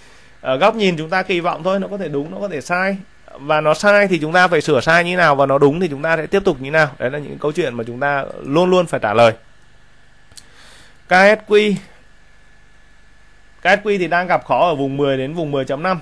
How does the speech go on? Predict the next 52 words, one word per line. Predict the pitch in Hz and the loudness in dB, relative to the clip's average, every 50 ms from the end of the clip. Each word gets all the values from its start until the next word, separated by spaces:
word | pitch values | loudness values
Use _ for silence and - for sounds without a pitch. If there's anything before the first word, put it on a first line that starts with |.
| - - 147 | -8 -6 -6
À, | 143 139 | -4 -4
tuần | 135 151 139 127 | -2 -4 -4 -2
tới | 139 139 151 | -2 -2 -2
các | 156 170 | -2 -6
anh | 175 | -8
chị, | 170 196 180 156 - 127 139 | -8 -8 -10 -10 -10 -6 -4
ờ, | 135 127 127 127 123 120 - | -2 0 0 0 -2 -6 -4
khả | - 143 | -4 -2
năng | 135 160 180 190 196 | 0 0 0 -2 -2
thì, | 196 180 165 156 147 - - - - - - - - - | -4 -4 -4 -4 -6 -8 -14 -20 -20 -20 -20 -20 -20 -12
ờ, | - - 143 143 147 147 | -8 -4 -2 -2 -2 -2
phiên | 139 - - 190 196 | -4 -6 -8 -6 -2
này | 202 190 175 | -2 -2 0
là | 160 156 | 0 0
có | 151 160 165 | 0 0 0
đạt | 180 180 170 147 | 0 0 -2 -2
đến | 147 151 170 | -6 -8 -6
mười | 185 190 175 160 151 | -2 0 0 2 2
rồi | 151 147 147 147 | 2 2 2 0
nhưng | 156 165 | -4 -6
mà | 170 170 | -6 -6
nó | 160 156 | -6 -6
không | 156 175 180 | -6 -6 -4
đạt | 180 160 - | -4 -4 -4
được | 143 139 135 | -4 -6 -6
này. | 139 139 131 - - - - | -8 -8 -10 -12 -18 -20 -18
Ờ, | 143 143 139 139 139 139 143 139 135 131 131 - | -16 -14 -14 -14 -14 -16 -18 -18 -20 -20 -10 -8
tuần | 151 143 135 | -8 -4 0
tới | 147 143 156 | 0 0 0
thì | 180 180 | 0 -2
khả | 170 143 | -4 -4
năng | 151 156 170 | -4 -4 -4
nó | 165 160 160 | -4 -4 -6
sẽ | 170 165 | -6 -2
công | 170 175 175 185 | -2 -2 0 0
lại | 180 156 135 135 | -2 -2 -2 -4
vùng | 143 151 147 | -4 -4 -2
này | 143 143 143 | -2 -2 -2
thôi. | 160 165 165 - | -2 -4 -4 -4
K | |
S | 170 170 170 - | -4 -4 -2 -2
Q | 180 170 165 | -4 -4 -2
đang | 160 160 156 | -2 -4 -4
tương | 170 160 | -4 -4
đối | 156 151 160 | -4 -2 -2
là | 156 | -2
ok. | 147 143 - 165 165 156 - - - - - - - - - - - - - - - - - - - - - - - - - | -2 -2 -2 -2 -2 -2 -6 -16 -20 -20 -20 -20 -20 -20 -20 -20 -20 -20 -20 -20 -20 -20 -20 -20 -20 -20 -20 -20 -20 -20 -4
H | - 165 | 2 4
A | 165 170 180 190 196 | 6 6 8 6 6
R, | 196 202 185 175 165 156 151 139 - - | 6 6 8 8 8 6 4 2 -2 -2
ờ, | - 151 151 151 147 147 147 139 | 2 4 4 6 4 4 2 0
đạt | 165 160 160 151 | 0 0 0 0